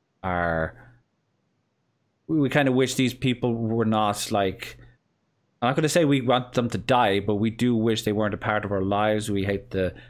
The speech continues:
conflicts they cause, but we still try and be the better person at the end of the day. And to me, Logan, when he's not in fifty comics at the same time,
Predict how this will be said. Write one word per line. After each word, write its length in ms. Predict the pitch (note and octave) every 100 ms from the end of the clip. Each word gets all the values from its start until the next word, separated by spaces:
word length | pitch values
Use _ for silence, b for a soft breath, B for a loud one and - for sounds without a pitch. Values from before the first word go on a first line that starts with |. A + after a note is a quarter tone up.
| B -
conflicts 440 | A2+ A#2 - A2+
they 120 | - G#2
cause, 540 | - A2 G#2+ G#2+ G#2
but 320 | - G2 F2 - B B _ _ -
we 80 |
still 520 | G#2+ - - A#2 G#2+ G2
try 380 | - A2 G2+
and 260 | G2 F#2+ F#2
be 460 | G2+ G2 F#2 F2 - _ -
the 140 | F#2
better 320 | F#2 - G2 F#2+
person 460 | - F#2 - F2+
at 100 | E2+
the 100 | F2+
end 180 | F2+ F2+
of 100 | F2
the 60 | -
day. 420 | - E2 E2+ - - -
And 320 | F2+ F2 E2+
to 920 | - - _ _ _ _ _ _ -
me, 320 | B2+ B2 A2+ G2+
Logan, 680 | A2+ B2 B2 A#2 G#2+ G2+ G2 - - _ _ _ _ _
when 180 | - B2+
he's 180 | B2 A2+
not 240 | C3 B2 -
in 480 | D3 A#2+ A2+ A2+ -
fifty 440 | - - D3 -
comics 460 | A2+ C3 B2+ A2+ -
at 100 | G#2
the 80 | G2+
same 280 | A#2 A2+
time, 460 | G2+ B2 A2 F#2 F#2